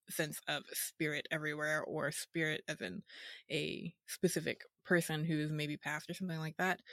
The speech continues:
But on the more skeptical side of things, there's the idea of, like, ideomotor movement,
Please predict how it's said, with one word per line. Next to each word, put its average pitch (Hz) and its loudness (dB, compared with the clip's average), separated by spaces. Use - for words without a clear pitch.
But 180 6
on 165 6
the 180 6
more 202 10
skeptical - 2
side 208 8
of 190 4
things, 180 6
there's 170 8
the 165 6
idea 160 6
of, 151 2
like, 151 -2
ideomotor 156 4
movement, 147 -2